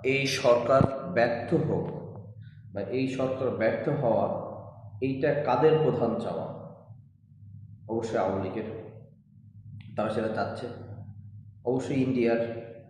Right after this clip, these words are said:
তারা সেটা চাচ্ছে। এবার আসেন এই বত্রিশ নম্বর ভাঙাটা আসলে লাভ হলো কাদের?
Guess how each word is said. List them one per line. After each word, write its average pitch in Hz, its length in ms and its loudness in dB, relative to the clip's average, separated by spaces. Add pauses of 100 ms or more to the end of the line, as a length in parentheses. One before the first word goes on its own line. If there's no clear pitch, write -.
(1300)
তারা 123 160 0
সেটা 123 200 0
চাচ্ছে। 113 420 -2 (2500)
এবার 156 220 4
আসেন 180 300 2 (1040)
এই 170 360 4 (1400)
বত্রিশ 143 540 0
নম্বর 170 260 4 (1080)
ভাঙাটা 135 400 4
আসলে 127 520 4 (1120)
লাভ 110 260 4
হলো 95 260 0
কাদের? - 300 -6